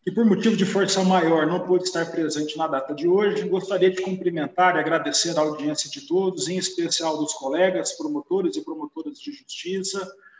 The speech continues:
procuradores e procuradoras de justiça,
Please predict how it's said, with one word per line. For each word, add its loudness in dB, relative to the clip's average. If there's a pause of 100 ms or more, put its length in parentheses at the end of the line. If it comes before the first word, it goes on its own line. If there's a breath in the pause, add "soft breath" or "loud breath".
(180 loud breath)
procuradores 2
e -2
procuradoras -4
de -14
justiça, -4